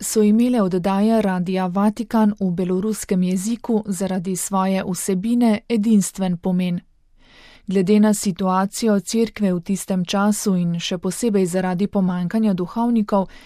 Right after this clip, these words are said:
so bile te oddaje za številne osebe edina priložnost za širjenje lastnega verskega znanja in tudi za ohranjanje stika z vesoljno Cerkvijo.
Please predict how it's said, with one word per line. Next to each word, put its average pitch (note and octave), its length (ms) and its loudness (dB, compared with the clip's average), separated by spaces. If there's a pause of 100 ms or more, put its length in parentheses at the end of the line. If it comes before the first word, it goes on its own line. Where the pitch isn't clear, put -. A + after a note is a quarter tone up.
(180)
so - 200 0
bile A3+ 300 2
te F#3 260 0
oddaje G3 600 0
za F3+ 240 -2
številne F#3 560 -2
osebe G#3 640 0
edina G3 440 0
priložnost F#3+ 760 -2
za F#3 280 -2
širjenje G3 600 2
lastnega F#3 580 0
verskega F#3 640 -2
znanja F#3 540 0 (440)
in F#3 200 0
tudi G3+ 240 0
za F#3 180 0
ohranjanje G#3 720 2
stika B3 460 -2
z G#3+ 120 -2
vesoljno G#3+ 600 2
Cerkvijo. F3+ 680 -2